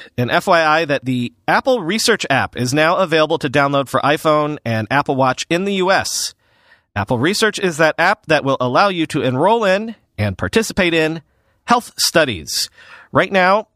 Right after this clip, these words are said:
there's only three available, a women's health study, a heart and movement study, and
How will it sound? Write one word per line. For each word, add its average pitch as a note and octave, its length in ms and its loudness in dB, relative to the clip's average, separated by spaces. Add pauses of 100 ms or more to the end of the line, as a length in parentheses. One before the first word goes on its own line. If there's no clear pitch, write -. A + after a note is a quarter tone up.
(120)
there's B2+ 320 0
only C3+ 240 0
three G#3+ 400 -2
available, A#2 680 0
a G#2+ 320 -2
women's G3 400 0
health F#3+ 300 0
study, F3 560 0
a A2 220 -2
heart F3 360 -2
and A#2+ 200 0
movement F3 320 -2
study, D#3 400 0
and C3+ 280 -2